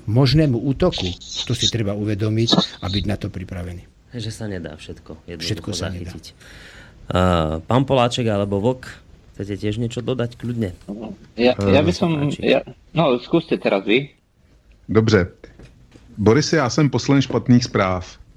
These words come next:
Speaker 4: Ty jsi se ptal, ta otázka, já ji zopakuju, je, jestli když máš fungující tajné služby, fungující armádu a policii, jestli jsi
Speaker 2: Ano.
Speaker 4: schopen zabránit, eh, teroristickým útokům.
Speaker 2: Ano.
Speaker 4: Eh, moje odpověď je naprosto jednoznačná. Nejsi.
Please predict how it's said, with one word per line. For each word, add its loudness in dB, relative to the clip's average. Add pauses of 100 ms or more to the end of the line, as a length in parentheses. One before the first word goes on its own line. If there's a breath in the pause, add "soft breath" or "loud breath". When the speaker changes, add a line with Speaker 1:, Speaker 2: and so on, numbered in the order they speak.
(540)
Speaker 4:
Ty 4
jsi 2
se 4
ptal, 2
ta 0
otázka, 0
já 2
ji 2
zopakuju, 4
je, 4 (200)
jestli 4
když 4
máš 4
fungující 6
tajné 4
služby, 4
fungující 4
armádu 6
a 4
policii, 6
jestli 6
jsi 4
Speaker 2:
Ano. 6
Speaker 4:
schopen 4
zabránit, 4
eh, 4
teroristickým 4
útokům. 0 (100)
Speaker 2:
Ano. -8 (500 loud breath)
Speaker 4:
Eh, 8
moje 6
odpověď 4
je 6
naprosto 2
jednoznačná. 4 (120)
Nejsi. 4